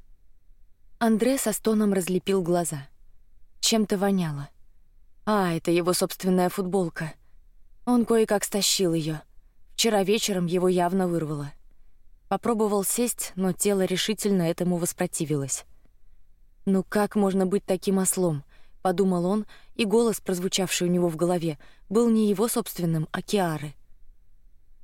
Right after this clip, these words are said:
Вчера вечером дома у Маркуса он напился в хлам. Хотя не намеревался. Он был чрезвычайно осторожен по части алкоголя с того момента, как узнал про убийство.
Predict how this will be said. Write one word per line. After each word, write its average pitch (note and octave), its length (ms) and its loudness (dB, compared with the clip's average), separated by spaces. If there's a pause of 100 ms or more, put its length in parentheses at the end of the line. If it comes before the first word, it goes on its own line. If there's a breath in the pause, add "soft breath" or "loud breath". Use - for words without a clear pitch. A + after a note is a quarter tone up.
(320)
Вчера A3 280 2
вечером G3+ 520 2
дома A3 260 4
у F#3+ 100 2
Маркуса G3 680 0
он G3+ 200 4
напился G3+ 460 0
в - 80 -2
хлам. D#3+ 380 -2 (680)
Хотя A#3 280 2
не C4 100 4
намеревался. A3 760 2 (520)
Он G#3+ 160 4
был G#3 160 2
чрезвычайно G3+ 760 0
осторожен F#3+ 540 0
по F3+ 100 -2
части F3 320 0
алкоголя F3+ 560 0 (240 loud breath)
с - 60 -14
того G#3 240 2
момента, G3 420 2
как F#3 220 -2
узнал F#3 280 2
про F#3 140 -4
убийство. E3 580 -2